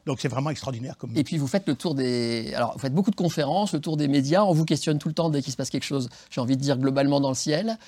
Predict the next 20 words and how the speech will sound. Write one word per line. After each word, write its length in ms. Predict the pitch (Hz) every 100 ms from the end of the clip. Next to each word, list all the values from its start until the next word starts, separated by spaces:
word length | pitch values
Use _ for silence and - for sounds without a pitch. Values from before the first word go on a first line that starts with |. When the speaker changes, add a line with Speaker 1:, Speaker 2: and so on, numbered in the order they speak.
| - -
Speaker 2:
ou 80 | 143
sur 220 | - 123
terre. 340 | - 143 185 - - -
Euh, 100 | 123
vous 160 | 123 135
adorez 280 | 139 127 117
ça, 200 | 185 202
vous 120 | 131
avez 120 | 135
un 60 | 135
style 220 | - 156
très 240 | - 170
à 80 | 147
vous. 240 | 113 175 254 _ _ _ - -
Euh, 420 | 123 120 113 110 107
on 60 |
va 80 | 120
en 80 | 127
parler 240 | 131 135
aussi. 380 | 127 120 160 269